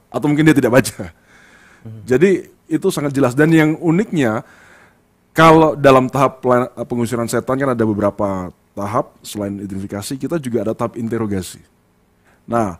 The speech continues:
Speaker 1: kalau setan diinterogasi, kita tanya nama, dia akan jawab,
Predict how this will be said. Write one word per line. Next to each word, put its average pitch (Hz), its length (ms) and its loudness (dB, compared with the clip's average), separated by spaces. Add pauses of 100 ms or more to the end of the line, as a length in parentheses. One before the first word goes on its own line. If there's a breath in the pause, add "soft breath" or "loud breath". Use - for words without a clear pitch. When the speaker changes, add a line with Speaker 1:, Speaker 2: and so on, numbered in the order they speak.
(480 soft breath)
Speaker 1:
kalau 165 440 8
setan 147 760 0
diinterogasi, 147 1160 0 (260)
kita 170 260 2
tanya 160 240 0
nama, 147 480 0
dia 135 200 2
akan 135 200 0
jawab, 113 280 2